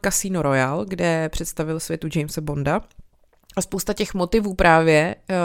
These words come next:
v tom románu nebylo smyšlených. Scény z kasína třeba byly inspirovaný jeho skutečnou zkušeností z portugalského Estorilu, kde během války hrával proti německým agentům. A ironií osudu,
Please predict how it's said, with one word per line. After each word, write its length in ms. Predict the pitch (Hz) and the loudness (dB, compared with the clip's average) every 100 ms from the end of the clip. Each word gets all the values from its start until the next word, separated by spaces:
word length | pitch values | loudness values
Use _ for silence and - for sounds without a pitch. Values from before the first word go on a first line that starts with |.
| 170 | 0
v 80 | 170 | -2
tom 120 | 190 | -2
románu 340 | 185 180 175 | 2 2 2
nebylo 320 | 175 175 190 208 | 0 0 0 0
smyšlených. 580 | 214 208 220 160 - - - - - - | -2 -2 0 -2 -4 -8 -14 -14 -14 -8
Scény 420 | - 226 240 247 | 0 2 4 2
z 120 | - | 0
kasína 500 | - - 208 190 202 | -2 0 0 0 -2
třeba 240 | - 214 | -2 -2
byly 160 | 202 214 | 0 0
inspirovaný 600 | 202 196 202 196 196 190 | -2 -4 -2 0 0 -2
jeho 160 | 190 190 | -4 -6
skutečnou 680 | - 190 185 - 190 185 | -6 -6 -6 -6 -6 -6
zkušeností 680 | - - - 196 185 - 185 | -8 -6 -4 -2 -4 -6 -6
z 80 | - | -4
portugalského 920 | - 180 - 185 180 - 185 175 - | -4 -4 -2 -2 -2 -4 -4 -4 -4
Estorilu, 680 | 147 - 175 170 160 160 208 - - - - | -6 -2 0 0 0 -2 -6 -12 -16 -16 -12
kde 720 | 175 175 180 180 175 170 170 175 | -6 2 6 6 6 4 0 -2
během 260 | 180 185 180 | 0 0 4
války 300 | 170 170 170 | 4 4 -2
hrával 360 | 175 170 170 | 0 2 0
proti 260 | 170 175 180 | -2 -6 -4
německým 420 | 170 165 - 175 - | -4 -4 -6 -6 -4
agentům. 640 | 156 175 180 151 147 170 - - - - - - | 0 0 0 -6 -8 -10 -14 -20 -18 -18 -8 0
A 180 | 170 | 2
ironií 340 | - 180 180 180 | 2 2 0 -2
osudu, 640 | 170 - 175 170 165 170 | -2 -2 0 0 0 -2